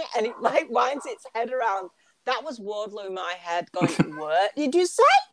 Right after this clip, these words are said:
Speaker 2: Say what?
Speaker 1: My God, man. <laughs> Um, and obviously, like, then, like, Sean Spears and M J F, blah, blah, blah,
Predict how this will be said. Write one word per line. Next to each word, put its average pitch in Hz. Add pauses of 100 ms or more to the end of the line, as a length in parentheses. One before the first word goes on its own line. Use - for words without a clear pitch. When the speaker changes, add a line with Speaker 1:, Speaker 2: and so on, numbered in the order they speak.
(440)
Speaker 2:
Say 123
what? 90
Speaker 1:
My 311 (120)
God, 359
man. 359
<laughs> 640 (440)
Um, 262 (600)
and 233
obviously, 226
like, 190
then, 190
like, 175
Sean 170
Spears 160
and 156
M 147
J 123
F, -
blah, 135
blah, -
blah, -